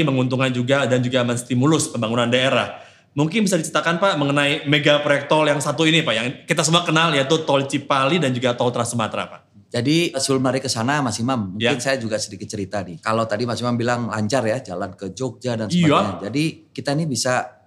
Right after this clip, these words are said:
Speaker 2: membuktikan bahwa ternyata memang jalan tol itu memiliki dampak yang sangat besar. Dan terbukti memperlancar arus dan meningkatkan perpindahan dari kita, orang,
Speaker 1: Iya.
Speaker 2: distribusi barang, dan pertumbuhan jasa.
Speaker 1: Iya.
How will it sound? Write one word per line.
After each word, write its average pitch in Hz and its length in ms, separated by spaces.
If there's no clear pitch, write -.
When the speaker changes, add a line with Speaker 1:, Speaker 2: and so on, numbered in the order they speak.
Speaker 2:
membuktikan 117 800
bahwa 113 180
ternyata 120 320
memang 143 240
jalan 113 300
tol 123 100
itu 123 140
memiliki 131 400
dampak 110 420
yang 117 140
sangat 110 240
besar. - 300
Dan 113 160
terbukti 131 640
memperlancar 151 720
arus 156 480
dan 139 160
meningkatkan 135 540
perpindahan 135 720
dari 110 240
kita, 110 480
orang, 117 460
Speaker 1:
Iya. 113 160
Speaker 2:
distribusi 120 480
barang, 117 540
dan 190 240
pertumbuhan 135 400
jasa. 120 480
Speaker 1:
Iya. 92 240